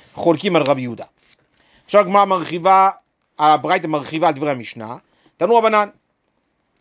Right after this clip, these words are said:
ידעו שהורו וטעו מה-, מהורו, יכול יהיו חייבים, תלמוד לומר, "ונודע החטאת, ולא שיוודעו החוטים." מה הכוונה?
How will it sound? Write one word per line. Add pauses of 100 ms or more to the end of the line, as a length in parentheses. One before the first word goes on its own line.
(140)
ידעו
שהורו
וטעו
מה-,
מהורו,
יכול
יהיו
חייבים,
תלמוד
לומר,
"ונודע
החטאת,
ולא
שיוודעו
החוטים."
מה
הכוונה?